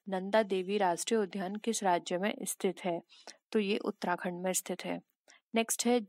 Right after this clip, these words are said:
जनवरी को जन्मदिवस मनाया जाता है किसका? तो जनवरी में मनाया जाता है गुरु गोविंद सिंह का जन्मदिन। नेक्स्ट है, राज्यसभा के सदस्यों का निर्वाचन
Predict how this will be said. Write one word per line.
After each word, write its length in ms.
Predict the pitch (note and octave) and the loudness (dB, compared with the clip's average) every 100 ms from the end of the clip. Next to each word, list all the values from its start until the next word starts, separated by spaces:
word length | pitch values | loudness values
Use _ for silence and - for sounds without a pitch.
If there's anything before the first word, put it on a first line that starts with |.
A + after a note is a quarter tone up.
| - | 2
जनवरी 480 | F#3+ F#3 G3 G3+ | 2 4 2 2
को 260 | G#3+ - G#3+ | -2 2 2
जन्मदिवस 760 | G3 F#3+ F#3 F#3+ F#3+ A3+ - - _ _ F#3+ | 4 2 2 -2 0 0 0 -6 _ _ -6
मनाया 320 | G3 F#3 G3+ | -2 2 2
जाता 320 | G3+ F#3+ F#3+ | 4 0 2
है 180 | F#3 A3 | -2 -2
किसका? 420 | - G#3 - F3+ D#3 _ _ _ - - _ _ - _ - | 0 0 0 -4 -8 _ _ _ -20 -20 _ _ -20 _ 2
तो 180 | G#3+ | 4
जनवरी 380 | G3+ G3 F#3+ F#3+ | 4 2 4 4
में 100 | G#3+ | 4
मनाया 260 | A3 F#3+ F3 | 6 6 6
जाता 240 | F3 E3 | 4 4
है 80 | G#3 | 2
गुरु 200 | G3 G3+ | 6 4
गोविंद 340 | F#3+ F3+ F3 | 6 4 8
सिंह 220 | - F3+ E3+ | 6 6 -4
का 120 | F3+ | -6
जन्मदिन। 540 | E3+ D#3+ D#3+ D#3 D#3+ - - - - - - - | -4 -6 -8 -8 -8 -10 -20 -20 -20 -18 -16 4
नेक्स्ट 360 | A3+ A#3+ - A#3 | 4 4 4 6
है, 120 | A#3+ | 8
राज्यसभा 580 | G3+ F3+ G#3 G#3 F#3+ F#3+ | 8 8 4 6 6 6
के 120 | A#3 | 4
सदस्यों 440 | A3 F#3 F#3 A3 | 4 2 2 2
का 100 | G#3+ | 4
निर्वाचन 680 | A3 F#3+ F3+ E3+ - A3+ A#3 | 4 4 4 4 4 0 0